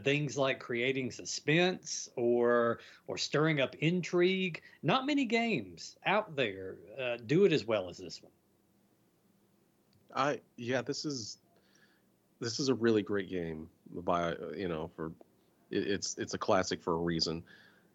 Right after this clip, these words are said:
Speaker 2: I think, uh, you know, we were kinda talking about the story. Like, I think acts one and two, there's three acts total in the game.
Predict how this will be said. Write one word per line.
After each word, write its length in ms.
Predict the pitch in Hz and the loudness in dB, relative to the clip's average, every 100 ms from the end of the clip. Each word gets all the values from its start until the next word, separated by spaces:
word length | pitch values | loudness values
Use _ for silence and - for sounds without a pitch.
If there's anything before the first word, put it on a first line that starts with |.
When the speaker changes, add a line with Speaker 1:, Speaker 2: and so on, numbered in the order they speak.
| - | -4
Speaker 2:
I 100 | 110 | 0
think, 360 | 110 135 127 120 | 2 4 4 6
uh, 280 | 113 98 95 | 4 4 2
you 140 | 82 101 | 0 -2
know, 140 | 98 | -2
we 120 | 90 92 | 0 -2
were 80 | |
kinda 240 | 92 101 92 | -2 -4 -2
talking 280 | 92 85 87 | -4 -4 -4
about 100 | 85 | -4
the 60 | |
story. 300 | - - 90 | -4 0 2
Like, 180 | 87 87 | 2 2
I 100 | 107 | 0
think 220 | 107 101 - | 0 -2 -2
acts 300 | 98 95 - | -2 -2 -4
one 260 | 92 90 92 | -2 0 0
and 120 | 87 | -2
two, 260 | - 92 | -2 0
there's 180 | 87 85 | 0 -2
three 220 | - 123 110 | 4 4 6
acts 260 | 90 85 | 2 -2
total 420 | - 92 87 82 | -4 -2 0 0
in 60 | 87 | -2
the 60 | 82 | -2
game. 400 | 87 82 82 | 0 0 -2